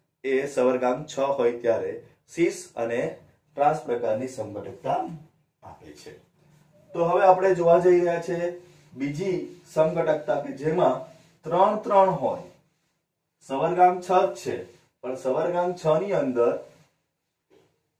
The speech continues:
લિગેન્ડ વહેંચાયેલા છે ત્રણ ત્રણ સ્વરૂપે. તો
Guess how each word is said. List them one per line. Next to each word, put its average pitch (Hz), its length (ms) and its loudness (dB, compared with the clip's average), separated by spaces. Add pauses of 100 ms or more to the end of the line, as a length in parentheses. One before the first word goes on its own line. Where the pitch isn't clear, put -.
(120)
લિગેન્ડ 135 340 0
વહેંચાયેલા 160 480 0
છે - 160 -6
ત્રણ 160 300 0
ત્રણ 165 180 2
સ્વરૂપે. 110 460 -4 (2000)
તો 151 140 -6